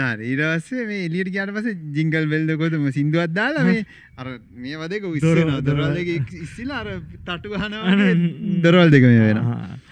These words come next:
Speaker 1: ඊට පස්සේ ඔක්කොම ඉවරනාට පස්සේ තමයි පාරේ යන මිනිස්සු ඔක්කොම බලන ඇවිල්ලා
Speaker 2: ආ.
Speaker 1: මොකද්ද මේ වෙන්නේ කියලා. තව තියෙනවා අර මේ සීට් එකෙන් අර ෆාට්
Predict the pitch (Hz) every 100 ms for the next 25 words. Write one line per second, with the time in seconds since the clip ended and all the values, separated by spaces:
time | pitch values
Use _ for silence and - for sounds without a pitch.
0 | - - - 139 147 185 139 190 185 170
1 | 180 196 190 196 214 180 139 143 147 180
2 | 202 214 214 196 175 - 220 190 180 190
3 | 165 156 147 143 117 135 131 123 113 120
4 | 135 123 101 - - - _ - - 135
5 | 139 139 139 127 120 107 101 104 - -
6 | _ _ _ _ _ - - 131 123 143
7 | 139 135 123 131 123